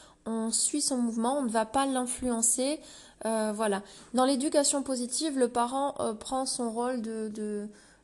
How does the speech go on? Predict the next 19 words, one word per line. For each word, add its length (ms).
de 220
guide, 760
d'enseignant, 720
et, 360
euh, 260
il 120
va 200
utiliser, 920
euh, 200
des 160
méthodes, 680
euh, 540
euh, 540
plus 320
en 120
adéquation 880
avec, 440
euh, 500
la, 540